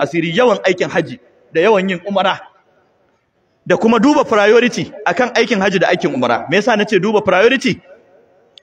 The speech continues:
Shine miliyan biyar da zaka kashe ko shida aikin haji. Wallahi ka raba ta,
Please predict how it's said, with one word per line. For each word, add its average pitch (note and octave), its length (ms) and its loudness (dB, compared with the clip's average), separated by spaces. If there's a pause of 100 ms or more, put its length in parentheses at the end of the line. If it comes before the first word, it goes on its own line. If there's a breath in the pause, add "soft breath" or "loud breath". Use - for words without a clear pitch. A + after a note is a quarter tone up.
(440 soft breath)
Shine G#3+ 640 0 (920)
miliyan F#3+ 640 2
biyar F#3 280 0
da F3+ 80 2
zaka F3 240 0
kashe D3+ 300 -4 (100)
ko - 120 0
shida F3+ 360 0
aikin F3 280 0
haji. C#3+ 260 -6 (1080)
Wallahi F3+ 400 2
ka E3+ 160 0
raba F#3+ 300 2
ta, D3+ 180 -2